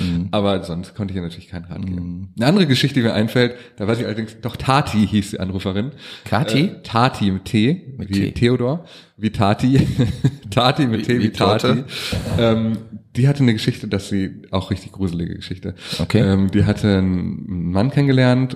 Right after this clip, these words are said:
Speaker 2: und so und, ähm, irgendwann hat sie herausgefunden, äh, über eine, sie hat so eine App gehabt, die sie aufzeichnet, wenn sie schnarcht und schläft.
Speaker 1: Okay.
Speaker 2: Und irgendwann hat sie
Speaker 1: <laughs>
Speaker 2: in dieser
Speaker 1: Warum macht
Speaker 2: App
Speaker 1: man sowas?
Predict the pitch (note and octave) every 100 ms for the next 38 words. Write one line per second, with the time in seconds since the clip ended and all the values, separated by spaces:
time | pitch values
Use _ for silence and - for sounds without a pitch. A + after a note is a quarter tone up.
0 | - G2+ A2 A2 G2 F#2+ G2 - F#2+ F2+
1 | F2 F2 E2 _ _ - G2 G#2+ G#2+ G#2
2 | F#2+ F#2 - G#2 G#2+ G#2 G#2 G#2 - -
3 | - _ - F#2+ F2+ F#2+ F#2+ F#2 E2 F#2
4 | G#2+ G2 F#2+ F#2+ B2 - A#2 A2 - G2+
5 | F#2 F2+ F#2 F2+ - - _ - A2+ -
6 | - F#2 F2+ F2+ F#2 F#2 - F#2 E2 -
7 | - E2+ - F2+ D#2+ - - E2 A2+ A2+
8 | - A2 A2 A#2+ B2+ A2+ A#2+ C#3 C#3 C3
9 | C3 - G2 B2+ C#3+ C3+ G2+ G#2+ A#2+ G#2
10 | D#2 D#2+ E2 F2